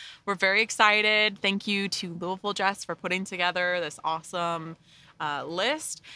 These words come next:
We'll also be putting this on our Instagram. So,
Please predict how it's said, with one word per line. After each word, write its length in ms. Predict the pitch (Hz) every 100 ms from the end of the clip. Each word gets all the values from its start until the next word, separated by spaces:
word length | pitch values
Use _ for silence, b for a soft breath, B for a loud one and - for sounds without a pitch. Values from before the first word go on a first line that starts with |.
| B -
We'll 120 | 196
also 420 | 214 202 226 254
be 120 | 240
putting 260 | 226 247 233
this 180 | 226 -
on 180 | 214 202
our 220 | 190 180
Instagram. 680 | 185 - - 220 226 254 269
So, 640 | - 202 190 190 185